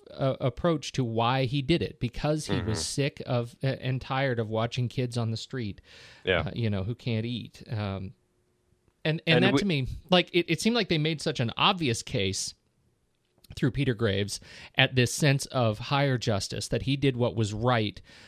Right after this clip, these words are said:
Speaker 1: for his family at the time because of the context and, and, and the, what he was dealing with in his, uh, on his farm,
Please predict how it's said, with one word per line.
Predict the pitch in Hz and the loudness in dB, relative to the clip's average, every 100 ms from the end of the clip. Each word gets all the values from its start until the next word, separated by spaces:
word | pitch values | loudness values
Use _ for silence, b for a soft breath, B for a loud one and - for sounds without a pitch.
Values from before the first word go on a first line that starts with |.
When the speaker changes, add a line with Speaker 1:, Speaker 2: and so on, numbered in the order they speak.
| B | B
Speaker 1:
for | - 147 113 | -2 0 2
his | 120 | 0
family | - 135 127 120 110 - | 2 2 2 2 0 -2
at | 117 | -4
the | - | -4
time | - - 131 110 101 | -6 0 2 2 0
because | 101 - 117 104 | -2 0 0 0
of | 98 | -6
the | 104 | -8
context | - 127 117 117 101 - - | -2 -2 0 -2 -4 -6 -6
and, | 110 104 104 - | -4 -4 -4 -6
and, | 117 95 107 98 101 92 | -6 -4 -6 -6 -6 -8
and | - 101 98 135 127 | -8 -6 -8 -10 -6
the, | 101 87 - 67 80 | -4 -4 -10 -14 -4
what | 127 107 | -4 -2
he | 117 | -4
was | 104 | -2
dealing | 131 135 117 | 0 0 2
with | 104 107 | 0 -2
in | 98 | -2
his, | 95 - - | -4 -6 -6
uh, | 117 - | -6 -4
on | 110 101 | -6 -4
his | 92 - - | -6 -8 -8
farm, | - 175 127 | -2 0 0